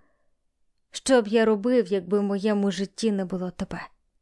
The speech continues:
Як же їй хотілося, щоб він говорив про неї як про жінку, а не як про друга. Розділ п'ятий.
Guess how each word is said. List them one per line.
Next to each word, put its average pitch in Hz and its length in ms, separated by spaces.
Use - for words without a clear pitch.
Як 226 360
же 196 120
їй 196 60
хотілося, 202 640
щоб 185 220
він 196 140
говорив 196 380
про 196 160
неї 190 460
як 208 340
про 208 200
жінку, 190 600
а 220 120
не 190 120
як 180 220
про 170 140
друга. 175 420
Розділ 269 420
п'ятий. - 640